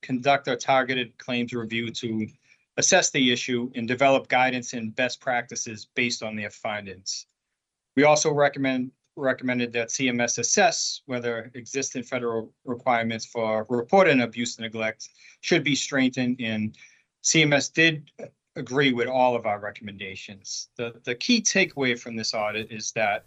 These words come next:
Medicare data is a valuable resource, and there's a real opportunity to use this data to protect Medicare enrollees by reducing the frequency of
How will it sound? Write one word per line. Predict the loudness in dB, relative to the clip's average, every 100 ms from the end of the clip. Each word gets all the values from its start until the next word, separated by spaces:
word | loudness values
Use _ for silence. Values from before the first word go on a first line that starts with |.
| _
Medicare | 2 2 2 0 0
data | 2 2 0 -4
is | -8 -6
a | -6 -8 _ _ _
valuable | 2 4 4 0 -2
resource, | -2 -2 -4 -6 -6 -8 -14 _ _ -8
and | -4
there's | 0 0
a |
real | 4 6 6
opportunity | 4 2 -8 -6 -4 -4 -6 -6 -8
to | -8 -6 -8 -8 _ _ _ -2
use | 0 2
this | -2
data | 2 2 2
to | 0 -4
protect | -6 -6 -2 0 0 0
Medicare | 0 0 -4 -4 -2 -2 -4
enrollees | 0 0 0 -2 -4
by | 2 2 2 -2 _ _ _ _
reducing | 0 2 4 2 2 2
the | 2
frequency | 0 -2 -2 -2 -4 -2 0
of | -2 -6